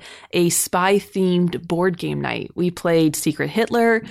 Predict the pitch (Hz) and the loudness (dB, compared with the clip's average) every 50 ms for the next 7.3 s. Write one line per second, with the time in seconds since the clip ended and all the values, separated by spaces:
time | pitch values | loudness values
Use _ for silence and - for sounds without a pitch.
0 | - - - - _ - 175 165 156 - - 180 165 156 151 151 147 - 214 208 | -16 -20 -20 -12 _ 0 0 0 0 0 -2 0 0 0 0 0 0 2 2 2
1 | 208 - 202 190 190 185 180 180 - - - 175 170 160 160 160 156 - - - | 2 2 0 2 2 2 0 0 -4 -10 -4 0 2 2 2 2 0 -2 -4 -2
2 | 165 160 160 160 156 156 151 139 - - - _ - - 214 214 220 202 202 208 | 0 2 4 4 4 4 2 0 -2 -8 -12 _ -4 0 2 4 4 4 4 2
3 | 208 196 190 190 190 185 180 175 - - - - - - _ 196 185 180 - - | 4 4 4 4 4 4 2 0 -6 -10 -12 -20 -20 -10 _ -2 -2 -2 0 0
4 | 175 165 160 160 160 156 151 147 151 - - - 208 196 190 190 190 190 190 190 | 2 2 4 4 6 4 4 2 0 -2 0 4 4 6 6 6 6 6 6 6
5 | 190 185 185 180 - - - - 247 220 202 220 214 208 190 196 196 185 175 190 | 6 6 4 2 0 -2 2 4 4 6 6 6 6 4 4 4 2 2 2 2
6 | 208 226 220 - 170 170 156 147 - 285 277 226 226 226 226 226 202 202 175 151 | 2 2 0 0 0 0 0 2 4 4 4 6 6 6 6 6 6 4 4 4
7 | 175 196 214 233 285 254 | 4 4 6 6 6 6